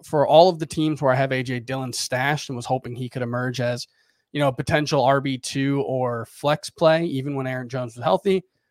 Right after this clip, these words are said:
Doesn't look like that's gonna happen through two games at least. Um, let's move on to the Lions side and give me one big takeaway from this one. And frankly, it was p-,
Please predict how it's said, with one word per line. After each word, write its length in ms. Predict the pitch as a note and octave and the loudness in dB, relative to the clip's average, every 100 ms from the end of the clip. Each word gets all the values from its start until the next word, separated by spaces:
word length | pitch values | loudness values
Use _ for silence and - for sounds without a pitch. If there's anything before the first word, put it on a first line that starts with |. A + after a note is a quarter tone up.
| _ _ | _ _
Doesn't 240 | - E3 D#3+ | 2 2 2
look 160 | C#3+ | -2
like 120 | D#3 C#3 | -2 -2
that's 200 | C3 - | -4 -4
gonna 160 | A#2+ | -4
happen 320 | B2 A#2+ B2 A2+ | -2 -2 -4 -10
through 180 | B2+ A#2 | -10 -10
two 280 | - B2 | -8 -8
games 420 | A2+ A#2+ A2+ G#2+ - | -8 -10 -10 -14 -16
at 200 | - A2 - | -10 -10 -10
least. 480 | A2+ A#2 - - - _ _ _ _ _ | -16 -16 -14 -14 -16 _ _ _ _ _
Um, 540 | C3 C3+ C3 C3 B2 - _ _ _ _ _ _ | 2 4 2 0 -6 -12 _ _ _ _ _ _
let's 220 | F#3 C4 | 8 8
move 120 | F4 | 10
on 140 | D#4+ D#4 | 10 10
to 60 | |
the 60 | C4+ | 10
Lions 340 | A#3 A#3 C3 | 8 8 4
side 340 | - G#2+ C2+ - | -4 -8 -8 -10
and 260 | A2+ B2 | -12 -12
give 120 | B2 D#3 | -2 2
me 100 | D#3 | 4
one 360 | D3 E3+ F3 | 6 4 4
big 240 | D#3 E3 D3 | 2 0 0
takeaway 480 | D#3+ D3 C#3+ C#3+ | -2 0 0 0
from 280 | C3+ D3 C3 | -2 -4 -4
this 260 | B2 D3 - | -2 -2 0
one. 360 | D3 C#3 C3+ | 0 2 0
And 260 | B2+ A#2 A2+ - _ _ _ _ _ - | -2 -4 -8 -12 _ _ _ _ _ 6
frankly, 400 | F#3+ F#3+ F3+ D#3 | 8 8 6 4
it 40 | |
was 160 | C3 C3 | 4 -2
p-, 380 | _ _ D3+ | _ _ -14